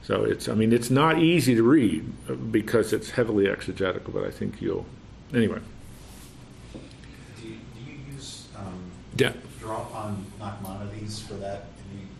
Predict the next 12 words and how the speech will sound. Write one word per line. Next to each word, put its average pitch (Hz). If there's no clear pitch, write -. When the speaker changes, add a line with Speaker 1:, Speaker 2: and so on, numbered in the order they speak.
Speaker 2:
drawn 107
upon 98
his 98
example, 101
um, 90
where 95
he, 98
he 95
proves 127
a 107
ten-dimensional 107
universe 104